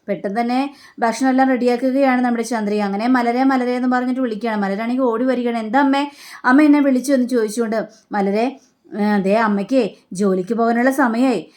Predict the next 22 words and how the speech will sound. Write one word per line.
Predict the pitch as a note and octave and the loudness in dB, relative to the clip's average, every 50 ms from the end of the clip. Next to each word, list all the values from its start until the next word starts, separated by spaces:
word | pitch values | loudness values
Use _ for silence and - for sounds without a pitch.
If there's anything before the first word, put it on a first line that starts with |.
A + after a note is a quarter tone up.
| _ _ _ - | _ _ _ -6
ആ, | G3+ G3 G3 | -2 -2 -2
പെട്ടെന്ന് | F#3+ - G3 F#3 - - G3+ G3+ A#3+ C4 | 0 -2 -6 -6 -4 -2 -2 2 2 4
മോൾക്ക് | C4+ C4+ C4+ C4 C4 D4 | 4 4 4 2 2 2
ഭക്ഷണം | D4 C4+ C4 - C#4 C4+ C4+ C4 | 2 0 0 0 0 2 2 2
തരട്ടെ?" | D4 C#4+ C4 D4 D4 A#3 - - - _ _ _ _ - | 2 2 2 2 2 0 0 -4 -10 _ _ _ _ 0
"ആ, | D4+ D#4+ D#4+ D#4 D#4 - _ - | 2 2 2 2 -2 -8 _ -6
ശരി | - C#4+ C4+ C4+ D4+ | -2 0 2 4 4
അമ്മേ, | D#4 D4+ D#4 D#4 D#4 - - - - | 4 4 4 2 0 -2 -10 -6 -2
താ | B3 A#3 A3+ | 0 2 4
അമ്മേ." | A#3+ C4 C#4 C#4+ C#4+ C#4 - _ _ _ _ - | 4 4 4 2 0 -2 -6 _ _ _ _ -4
അങ്ങനെ | - D4 C#4+ C4+ B3 A3+ A#3+ C#4+ D#4+ D#4 - - _ _ _ _ _ _ _ _ _ _ _ _ - G#3 G3 | 0 2 2 2 2 2 0 0 -2 -4 -6 -14 _ _ _ _ _ _ _ _ _ _ _ _ -10 -4 -2
ചന്ദ്രിക | B3+ B3+ B3 A#3 B3+ C4 C4+ | 0 0 2 2 2 2 4
ഭക്ഷണം, | C4 A#3 B3 A#3 A#3+ - B3+ B3 A#3+ A#3 | 4 4 2 0 0 -2 -4 -4 -2 0
ഭക്ഷണം | A3+ D4+ D4 - C#4 C#4 C4 | 0 0 0 -2 -2 0 0
എടുത്ത് | B3 A3+ G#3+ B3+ | 0 0 0 0
ഭക്ഷണത്തിൽ | A#3 B3 A#3 A#3+ A#3+ A3+ A3+ A#3 | 0 0 0 -2 -4 -6 -6 -4
കുറച്ച് | A3+ A#3+ A#3 A#3 | -4 -4 -4 -4
കറിയൊക്കെ | A3+ A#3+ A3+ G#3+ A3 A#3 B3 A#3+ A#3 | -2 -2 0 0 0 -2 -2 -2 -4
ഇട്ട് | G3+ G#3 A3+ | -2 -2 -2
കൊടുത്ത്, | A3 G3 F3+ F#3+ B3 C4+ E4+ - - - - - - - - - _ - | -2 -4 -4 -2 -2 -2 -2 -2 -4 -12 -20 -20 -20 -20 -20 -16 _ 0
ആ, | C4+ C#4 C#4 C#4 C#4 | 4 6 6 6 6
നേരെ | C4+ C#4 C#4 C#4 C4+ C#4 C4+ | 6 4 4 4 4 6 4